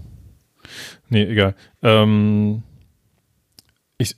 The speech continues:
hab halt auch irgendwie, also meine Frau macht das jetzt auch total ausführlich sogar. Die, ich weiß gar nicht, welche App die benutzt. Ähm, und schreibt auch so Journaling damit, ne? Also hat da auch richtig krasse Sachen gemacht. Ähm, und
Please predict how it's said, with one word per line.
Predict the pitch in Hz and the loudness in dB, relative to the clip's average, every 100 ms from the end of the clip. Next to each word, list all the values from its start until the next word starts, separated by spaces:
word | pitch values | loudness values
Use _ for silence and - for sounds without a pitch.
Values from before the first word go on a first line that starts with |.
| 131 | -10
hab | 123 - | -10 -4
halt | 123 113 | -2 0
auch | 139 - | -2 -6
irgendwie, | - 131 123 120 123 | -10 -8 -4 -2 -2
also | 120 | 0
meine | 113 113 | 2 0
Frau | - 127 | 0 0
macht | 156 - | 0 -4
das | - | -6
jetzt | - | -4
auch | 151 - | -6 -6
total | - 131 110 135 143 | -10 -6 -2 0 0
ausführlich | 120 - - - 185 151 | -2 -6 -10 -2 0 0
sogar. | 120 110 135 | 0 0 0
Die, | 127 | -2
ich | 117 - | -8 -12
weiß | 110 | -14
gar | - | -14
nicht, | 127 117 | -14 -10
welche | 131 127 | -10 -8
App | - | -8
die | 113 | -6
benutzt. | 107 107 - - | -4 -4 -6 -6
Ähm, | 98 107 107 107 107 110 117 - - - - - - - _ - | 0 2 2 0 -2 -4 -8 -20 -20 -20 -20 -20 -20 -20 _ -4
und | 117 117 117 175 | -2 -2 -4 -10
schreibt | - - | -4 -2
auch | 113 | 0
so | 120 | 0
Journaling | 110 107 131 95 101 101 - | 0 0 0 -2 -4 -8 -6
damit, | 104 95 | -6 -4
ne? | 104 135 147 | -6 -8 -10
Also | 147 104 101 | -10 -8 -6
hat | 104 117 | -8 -6
da | |
auch | 104 92 | -6 -6
richtig | - 120 - | -12 -12 -12
krasse | - 117 | -10 -8
Sachen | 123 127 156 151 143 | -8 -6 -6 -6 -6
gemacht. | 139 147 - - - - - - - _ _ - | -6 -6 -8 -20 -20 -20 -20 -20 -20 _ _ 0
Ähm, | 113 113 113 113 - | 2 2 0 -2 0
und | 151 202 | 0 0